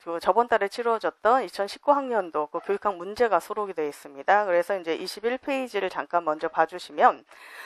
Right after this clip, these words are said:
거기 이제 문제가 제시가 돼 있고 밑에 보시면 이제 논술의 내용, 논술의 구성 및 표현에서 이제 배점 부분이 있는데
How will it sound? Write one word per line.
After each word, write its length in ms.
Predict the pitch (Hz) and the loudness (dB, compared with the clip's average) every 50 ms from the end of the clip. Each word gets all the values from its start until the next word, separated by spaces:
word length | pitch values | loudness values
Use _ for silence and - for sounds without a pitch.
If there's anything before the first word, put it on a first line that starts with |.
| - - - | -20 2 4
거기 200 | - 269 269 262 | 4 4 4 4
이제 140 | 247 247 | 4 2
문제가 580 | 220 190 214 240 247 247 262 269 262 254 254 254 | 2 2 -2 -4 0 6 6 6 8 8 8 6
제시가 500 | 240 - 180 170 - - 202 - 208 208 | 6 4 -2 -6 -6 -4 4 4 4 6
돼 220 | - - 156 151 | 6 2 0 -2
있고 280 | 151 - - 233 262 262 - | -2 0 4 4 4 4 2
밑에 320 | 190 202 - - 269 262 | -4 -12 0 4 4 4
보시면 460 | 254 233 196 196 - 185 196 208 208 | 6 4 0 -4 -4 -2 -2 -2 0
이제 120 | 190 175 175 - | 0 -2 -2 -2
논술의 420 | 175 185 196 196 - 214 208 196 - | -2 -4 -4 -4 -2 -2 -2 0 0
내용, 460 | 156 156 156 165 180 220 262 277 262 | 0 0 0 0 0 0 0 0 -2
논술의 420 | 185 170 165 175 - - 190 190 | -4 -6 -6 -8 -8 -6 -6 -6
구성 340 | - - 156 160 - 190 185 | -6 -8 -12 -8 -6 -6 -6
및 120 | 180 175 - | -6 -8 -8
표현에서 560 | - - 262 269 262 247 226 196 170 - - 180 | -2 0 0 0 0 0 -2 -4 -4 -4 -6 -8
이제 80 | - | -8
배점 500 | - - 165 202 - _ - 269 285 277 | -10 -10 -10 -10 -8 _ 0 0 0 0
부분이 320 | 247 220 190 175 175 160 160 | -2 -4 -4 -4 -6 -6 -6
있는데 520 | 165 190 208 190 156 - 185 220 175 113 | -6 -6 -6 -8 -2 0 0 0 0 -2